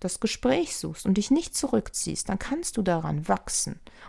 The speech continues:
und das als Chance ne-, sehen. Also als erstes guck, warum fühlst du dich ge-, äh, gekränkt?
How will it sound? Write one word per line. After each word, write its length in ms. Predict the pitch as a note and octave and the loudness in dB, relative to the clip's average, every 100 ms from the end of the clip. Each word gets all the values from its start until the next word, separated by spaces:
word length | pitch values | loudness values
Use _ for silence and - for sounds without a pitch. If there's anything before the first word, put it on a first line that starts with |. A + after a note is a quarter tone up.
| - | 0
und 120 | F#3 | 2
das 120 | F3+ | 2
als 180 | - - | -2 -2
Chance 500 | - F3+ F3 - D3 | 0 2 2 0 -4
ne-, 380 | D3 D3 D#3 D#3+ | -4 -6 -10 -4
sehen. 300 | D#3 D#3 - | 0 0 2
Also 220 | G3 G#3+ | 4 6
als 120 | G#3 - | 6 2
erstes 360 | B3 A#3+ A3+ | 0 0 0
guck, 240 | - F#3+ - | 0 0 0
warum 240 | D#3+ D3+ | -4 -4
fühlst 320 | - C4 - | 0 -2 0
du 40 | B3 | -2
dich 220 | A3+ - | -2 -2
ge-, 240 | - - | -12 -2
äh, 340 | G3+ F#3+ F#3 F3+ | 2 4 4 2
gekränkt? 600 | F3+ - - F3+ F3+ | -2 -2 2 4 2